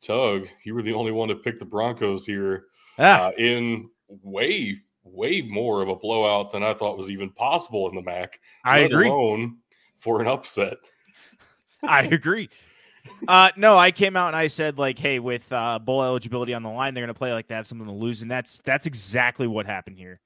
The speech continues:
Speaker 2: Uh, Western came out ready to play. Eastern, not so much. Uh, it took a little bit for them to get going, uh, and Western just ran away with it.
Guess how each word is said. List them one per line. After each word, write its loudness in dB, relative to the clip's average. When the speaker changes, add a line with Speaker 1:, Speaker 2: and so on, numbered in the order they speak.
Speaker 2:
Uh, 0
Western -2
came -4
out -2
ready -2
to -6
play. -2
Eastern, -4
not -4
so -6
much. -2
Uh, -6
it -18
took -8
a -18
little -8
bit -10
for -14
them -10
to -10
get -8
going, -2
uh, -4
and -6
Western -2
just -10
ran -8
away -8
with -12
it. -12